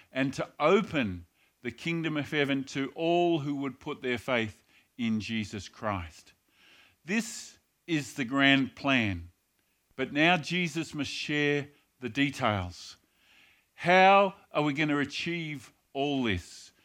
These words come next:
How do we go about it? What will it cost?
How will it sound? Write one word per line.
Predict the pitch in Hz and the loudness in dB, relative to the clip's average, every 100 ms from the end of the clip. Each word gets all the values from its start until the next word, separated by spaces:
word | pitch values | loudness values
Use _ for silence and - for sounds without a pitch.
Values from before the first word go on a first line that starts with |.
| _ _ | _ _
How | - 175 | 2 4
do | 175 | 4
we | 160 156 | 2 -2
go | 147 147 139 | 2 4 4
about | 123 143 139 | 2 2 2
it? | 101 - _ _ _ - _ | -2 -10 _ _ _ -20 _
What | 117 120 139 135 - _ _ _ - | -12 2 4 4 -2 _ _ _ -10
will | 131 120 | -4 -4
it | - _ | -4 _
cost? | - 98 87 - - | -2 -2 -2 -14 -20